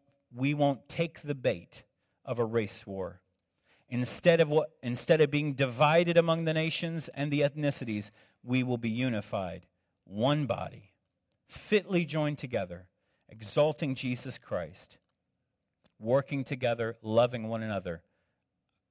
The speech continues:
loving our neighbors as we love ourselves. Would you stand with me this morning? I want that verse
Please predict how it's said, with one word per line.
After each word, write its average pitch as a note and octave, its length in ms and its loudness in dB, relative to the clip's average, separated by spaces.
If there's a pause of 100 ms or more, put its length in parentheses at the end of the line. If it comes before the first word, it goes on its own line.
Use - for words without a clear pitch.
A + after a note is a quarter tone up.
loving A#2+ 320 -2
our G#2+ 100 -6
neighbors A2+ 680 -8 (320)
as G2+ 140 -16
we G2+ 100 -10
love G2 180 -6
ourselves. F2+ 640 -14 (420)
Would A#2 100 -18
you A#2 60 -12
stand A#2+ 320 -6
with A2 140 -12
me A2+ 100 -6
this G#2+ 220 -12
morning? G#2+ 320 -10 (4000)
I G#2 40 -12
want C#3 500 2
that C#3+ 280 0 (100)
verse C#3 600 0